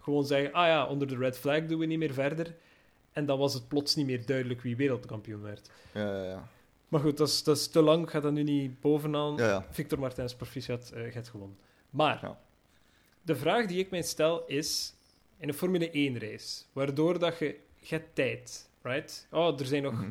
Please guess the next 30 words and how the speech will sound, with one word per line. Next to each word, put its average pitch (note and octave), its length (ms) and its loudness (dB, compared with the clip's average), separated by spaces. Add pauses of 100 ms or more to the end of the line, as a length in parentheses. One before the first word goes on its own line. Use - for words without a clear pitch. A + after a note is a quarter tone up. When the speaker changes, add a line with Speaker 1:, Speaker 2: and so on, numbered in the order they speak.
(120)
Speaker 1:
vijf D3 300 2
rondes. A#2+ 580 -4 (680)
Ricciardo E3+ 840 2 (220)
crasht B2 340 -2
uit G#3 300 0
of C#3+ 100 -6
heeft C#3+ 200 -2
een, C#3 60 -8
heeft C3 220 -12
een, C3 60 -12
heeft B2 220 -16
een C3 60 -12
fout, F3+ 600 -4 (680)
kan D3 140 2
niet C3+ 100 -2
meer B2 120 -4
verder D#3+ 300 2
rijden. D#3+ 420 0 (2250)
Waarom G#3 520 2 (140)
beginnen B2 360 4
Speaker 2:
Ja. G3+ 160 -8
Speaker 1:
klungelen F#3+ 760 4
met D3 180 -2
een C#3 100 0
safety C3 640 -4
car? A2+ 280 -14 (160)
Like, D3+ 220 -8
als D#3 360 0
race F3 380 4
director C#3+ 640 0